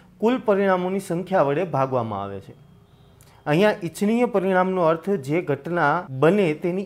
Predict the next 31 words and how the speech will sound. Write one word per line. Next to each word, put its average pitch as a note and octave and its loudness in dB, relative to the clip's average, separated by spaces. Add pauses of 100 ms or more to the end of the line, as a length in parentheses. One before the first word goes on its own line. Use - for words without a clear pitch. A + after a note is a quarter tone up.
ઈચ્છા F#3+ 0
આપણે G3+ 4
જે F3+ 0
રાખીએ D#3 0
છીએ A#2+ -6 (600)
એ A#3 2
ઘટનાની G3 0
સંખ્યા B2+ -4
છે. G2+ -12 (300)
આ G#3+ 6
ખ્યાલની B3 4
વધુ G#3 2
સમજ A3 0
મેળવવા G#3 6
આપણે G3 0
એક F#3+ -4
ઉદાહરણ E3 4
લઈશું. C#3+ -4 (220)
માનો E3 4
કે E3+ -2 (340)
હું F3 2 (640)
પાસાની A3 2
રમતમાં F3+ -2
પાસો C3+ 0
ફેંકું G3+ -4 (680)
અને G#3 0 (160)
એક A3 2
અથવા G3 0
છ G#3+ -6
અંક G#3+ 2
નીકળે, F#3 -4